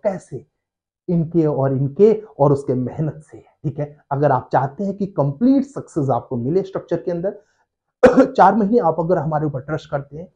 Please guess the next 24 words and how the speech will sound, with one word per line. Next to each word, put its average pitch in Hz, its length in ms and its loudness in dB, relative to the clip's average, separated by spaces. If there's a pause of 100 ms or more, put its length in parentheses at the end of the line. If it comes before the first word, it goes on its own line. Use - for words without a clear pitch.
(240)
बहुत 320 220 -2
ही 302 60 2
nominal 269 440 4
fee 254 220 -2
आपको, 220 360 2
यहाँ 190 200 -2
पे 185 140 -2
फी 185 180 -10
के 190 120 -2
लिए 190 100 -4
भी 190 100 -2
आपको 170 220 -6
details 170 380 0
मिल 190 160 0
जाएगा, 160 240 -6 (340)
ट्वेंटी 294 300 -4
थाउजेंड 190 400 -6
का 175 60 -10
इसका 165 180 -10
फी 156 180 -6
रखा 123 280 -8
गया 123 160 -8
है। 123 160 -12
क्यों? 285 160 2